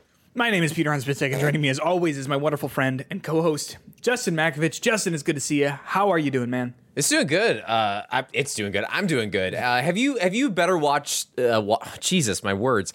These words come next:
Speaker 2: Have you
Speaker 1: <laughs>
Speaker 2: seen It's Better Called Saul?
Speaker 1: I've seen
Speaker 2: Bet-,
Speaker 1: the first
Speaker 2: you
Speaker 1: episode
Speaker 2: better, Better
Speaker 1: when it
Speaker 2: Call, Better Call, it's better, Better Call Saul. Better Call Saul. Have you seen Better Call Saul?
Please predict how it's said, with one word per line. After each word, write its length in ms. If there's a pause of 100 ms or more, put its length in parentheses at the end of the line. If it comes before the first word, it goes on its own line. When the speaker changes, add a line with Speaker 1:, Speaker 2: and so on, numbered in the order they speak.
(140)
Speaker 2:
Have 140
you 140
Speaker 1:
<laughs> 20
Speaker 2:
seen 760
It's 220
Better 300
Called 280
Saul? 420 (760)
Speaker 1:
I've 200
seen 600
Speaker 2:
Bet-, 140
Speaker 1:
the 60
first 280
Speaker 2:
you 60
Speaker 1:
episode 300
Speaker 2:
better, 220
Better 260
Speaker 1:
when 60
it 80
Speaker 2:
Call, 220
Better 280
Call, 320
it's 200
better, 420
Better 300
Call 180
Saul. 400
Better 220
Call 180
Saul. 180
Have 180
you 140
seen 300
Better 200
Call 200
Saul? 240